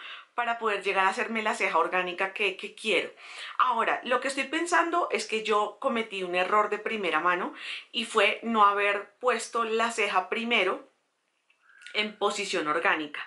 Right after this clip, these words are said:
Lo que yo hice fue únicamente peinar y maquillar de una, a ver qué pasaba. Pero ahora tengo que hacerlo así como con el jabón de glicerina, como ustedes han visto que se hace en la ceja orgánica, ¿no? Am, seguramente les deje un video haciendo todo esto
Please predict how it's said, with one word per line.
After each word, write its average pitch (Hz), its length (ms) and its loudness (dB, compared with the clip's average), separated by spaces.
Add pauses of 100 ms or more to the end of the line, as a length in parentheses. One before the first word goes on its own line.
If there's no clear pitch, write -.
(400)
Lo 240 280 2
que 240 160 -4
yo 202 200 0
hice 240 300 -2
fue 262 280 -2
únicamente 262 600 -2
peinar 196 560 2 (540)
y 330 320 -2
maquillar 190 540 -2 (160)
de 185 160 0
una, 180 480 -4
a 185 120 2
ver 185 180 2
qué 185 120 0
pasaba. 175 480 -2 (440)
Pero 254 200 2
ahora 202 240 0
tengo 226 200 -6
que - 80 -2
hacerlo 190 380 0
así 214 200 -4
como 202 280 -8
con 220 180 -2
el 214 140 -4
jabón 175 460 2
de 165 100 -4
glicerina, 208 840 -2
como 185 180 -2
ustedes 165 320 -2
han 190 140 0
visto 208 260 -6
que 233 80 -6
se 214 100 -2
hace 151 140 -4
en 156 60 -4
la 170 100 -2
ceja 165 220 -2
orgánica, 196 640 0 (340)
¿no? - 80 -6 (480)
Am, 214 600 2
seguramente 233 600 2
les 240 180 2
deje 185 180 4
un 180 140 -4
video 202 420 6
haciendo 202 480 2
todo 208 300 6
esto 220 580 0